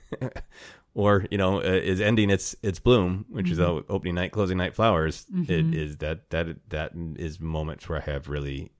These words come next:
Speaker 1: uh, enjoyed them.
Speaker 2: Mm-hmm.
Speaker 1: Yeah. Uh, I'm trying to think if there's any other time or place. Wouldn't it be weird if, uh, that's the way, uh, that,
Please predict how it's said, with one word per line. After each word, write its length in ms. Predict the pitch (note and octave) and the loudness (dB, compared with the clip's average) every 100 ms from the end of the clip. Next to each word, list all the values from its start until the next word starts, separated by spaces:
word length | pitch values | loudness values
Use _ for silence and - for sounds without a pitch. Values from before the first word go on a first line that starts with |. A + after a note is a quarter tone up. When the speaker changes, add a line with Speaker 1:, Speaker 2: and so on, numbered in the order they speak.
| D2 | -10
Speaker 1:
uh, 440 | C#2 C#2 C2+ C2+ - | -8 -8 -8 -10 -8
enjoyed 300 | D#2 E2+ D#2 | -4 -2 -2
them. 160 | C#2 - _ F#3+ | -6 -10 _ -4
Speaker 2:
Mm-hmm. 340 | F3+ G#3 G#3+ A3+ _ _ - | 0 4 2 2 _ _ -8
Speaker 1:
Yeah. 220 | F#2+ G2 - - - - - | -6 -6 -10 -18 -20 -16 -2
Uh, 100 | G2 F2+ | 0 0
I'm 100 | F#2+ | 0
trying 160 | C3 | 0
to 60 | E3+ | 0
think 100 | C#3+ | -2
if 80 | A2+ | -2
there's 140 | F2 | -2
any 180 | - G2+ | -2 0
other 160 | F2+ E2+ | 0 -2
time 400 | - F2 F2 D#2+ | -4 -4 -2 -4
or 60 | |
place. 480 | D#2 - E2 D2 - _ - - | -6 -2 -2 -2 -6 _ -18 -4
Wouldn't 160 | A#2 F3 | 0 2
it 100 | - | 2
be 100 | D#3+ | 0
weird 560 | G#2 G2+ G2+ G2 F#2+ - | 2 4 6 4 2 -4
if, 500 | F#2 F2 E2 - - - | 0 2 2 0 -12 -8
uh, 340 | F2+ E2 D#2 D2+ | -4 -2 -2 -2
that's 280 | D#2+ E2 - | -2 -4 -2
the 100 | F2+ | -2
way, 500 | D#2+ D#2+ D#2+ D#2+ - - | 0 0 0 -2 -4 -8
uh, 460 | D#2 D2+ D2+ D2 - D#2+ | -6 -4 -4 -4 -6 -8
that, 580 | - D2 D2 D2+ - - | -6 -4 -4 -8 -12 -20